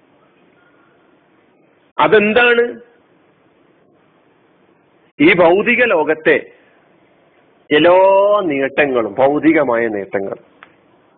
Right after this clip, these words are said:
ഭൗതികമായ പ്രയോജനങ്ങൾ, ഭൗതികമായ ജീവിത വിഭവങ്ങൾ, ഭൗതികമായ ജി-, സുഖ സൗകര്യങ്ങൾ, ശക്തി സാമഗ്രികൾ,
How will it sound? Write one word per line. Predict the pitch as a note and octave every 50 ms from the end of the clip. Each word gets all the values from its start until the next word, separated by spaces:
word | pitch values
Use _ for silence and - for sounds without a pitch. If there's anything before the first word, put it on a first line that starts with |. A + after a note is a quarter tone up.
| _ _ _ _ _ _ _ _ _ _ _ -
ഭൗതികമായ | - C#3 E3 G3 G3+ G#3 G#3 G#3+ F#3+ F#3+ E3+ D3 C3+ B2+ B2+ C3 C3+
പ്രയോജനങ്ങൾ, | C3 A#2+ A2+ A2 A2+ A#2 A#2+ A#2 A2+ G2+ F#2+ F#2+ F#2 - - - _ _ _ _ _ _ _ _ _ _ _ _ _ _ _ _ _ _ _ _ _ _ _ -
ഭൗതികമായ | - E3+ F#3 G#3 A3 F3+ G#3 F#3 G3+ F#3+ E3 D3+ D3 C#3+ C#3+
ജീവിത | C3+ A2+ A#2 A#2 B2+ C3 C#3 C#3 B2+
വിഭവങ്ങൾ, | A#2+ A2 G#2+ G#2 - A#2+ G#2 G#2 G2 F#2+ G2 - A#2+ - _ _ _ _ _ _ _ _ _ _ _ _ _ _ _ _ _ _ _ _ _ _ _ -
ഭൗതികമായ | - - F3 F#3+ G3+ G#3+ A3 G#3+ G#3 G3+ F3+ D#3+ D#3 D3+ D3+ D3
ജി-, | - - - - _ _ _ -
സുഖ | - - B2+ A#2 - B2+
സൗകര്യങ്ങൾ, | - - C3+ A#2 A#2 G#2+ A2+ B2+ A2+ G#2+ G#2+ G2 F#2+ F#2 F#2+ G#2 - _ _ _ _ _ _ _ _ _ _ _ _ _ _ _ _ _ _ _ _ _ _ _ _ -
ശക്തി | - - D#3 - - - - F#3 -
സാമഗ്രികൾ, | - D3 C#3 C#3+ D#3 D#3+ D3+ B2+ C3+ C3+ A#2+ G#2 A2 G2+